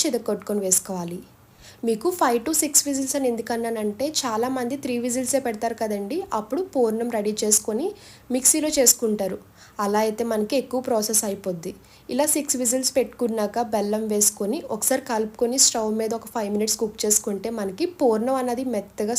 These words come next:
సాఫ్ట్గా రెడీ అయిపోద్ది. మిక్సీ చేసుకునే పని లేకుండా ఈ విధంగా రెడీ చేసుకుంటే బొబ్బట్లు కూడా మీకు చాలా ఈజీ అయిపోద్ది. ఏ కప్తో శనగపప్పు వేసుకున్నామో సేమ్ అదే కప్తో బెల్లం వేసుకొని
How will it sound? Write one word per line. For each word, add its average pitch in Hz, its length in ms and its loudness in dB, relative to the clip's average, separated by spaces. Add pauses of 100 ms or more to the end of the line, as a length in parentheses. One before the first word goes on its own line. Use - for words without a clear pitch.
సాఫ్ట్గా 220 580 0
రెడీ 202 240 -2
అయిపోద్ది. 175 380 -6 (1500)
మిక్సీ 214 280 4 (100)
చేసుకునే 208 460 2
పని 196 220 -2
లేకుండా 202 360 0 (200)
ఈ - 20 2 (100)
విధంగా 277 320 4
రెడీ 240 160 2 (100)
చేసుకుంటే 247 440 0 (120)
బొబ్బట్లు 247 460 0
కూడా 269 180 2
మీకు 269 180 -4
చాలా 233 200 -2 (120)
ఈజీ 214 260 0
అయిపోద్ది. 185 460 -4 (2250)
ఏ 214 40 8 (180)
కప్తో 240 340 2 (100)
శనగపప్పు 214 540 0
వేసుకున్నామో 202 580 0 (140)
సేమ్ 240 320 2
అదే 214 140 0 (100)
కప్తో 214 240 -2 (100)
బెల్లం 208 340 4
వేసుకొని 208 360 2